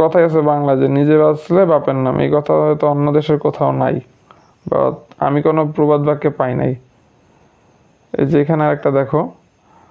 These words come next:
যে, "মগজ জমা দিয়ে রেজিস্ট্রেশন করুন, প্রতিশ্রুতি হাতের মুঠোয়।" মানে, আমাদের এইখানে জিনিসটা বোঝাচ্ছে যে পলিটিক্যাল লোকরা আমাদের মগজটারে বাইর করে নেয়, আমাদের নিজেদের কোনো চিন্তা শক্তি নাই।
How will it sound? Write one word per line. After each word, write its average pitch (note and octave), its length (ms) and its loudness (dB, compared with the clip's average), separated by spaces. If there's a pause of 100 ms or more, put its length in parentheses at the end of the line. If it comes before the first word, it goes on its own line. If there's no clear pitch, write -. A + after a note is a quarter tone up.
(300)
যে, C3 420 2 (500)
"মগজ D3 520 2
জমা D3+ 280 2
দিয়ে D#3+ 200 4
রেজিস্ট্রেশন D3+ 540 -2
করুন, F#3 320 0
প্রতিশ্রুতি D#3 720 -2
হাতের C#3+ 360 -2
মুঠোয়।" C#3 320 -2
মানে, D3 220 -2
আমাদের D3 480 2 (540)
এইখানে D#3 400 0
জিনিসটা E3 280 0
বোঝাচ্ছে D#3+ 480 2
যে E3 100 2
পলিটিক্যাল D#3+ 520 0
লোকরা F3 340 0
আমাদের D#3+ 260 2
মগজটারে D#3 680 2 (480)
বাইর C#3 220 2
করে C3 160 -2
নেয়, B2 120 0
আমাদের C3+ 240 0
নিজেদের C#3+ 340 2
কোনো D3+ 140 0
চিন্তা D3 320 0
শক্তি C#3 340 -4
নাই। C3+ 220 -2